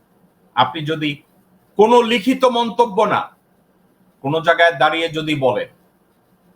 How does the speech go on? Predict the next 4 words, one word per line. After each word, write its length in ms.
"প্রিয় 240
দেশবাসী, 500
স্বাধীন 600
সার্বভৌম 1160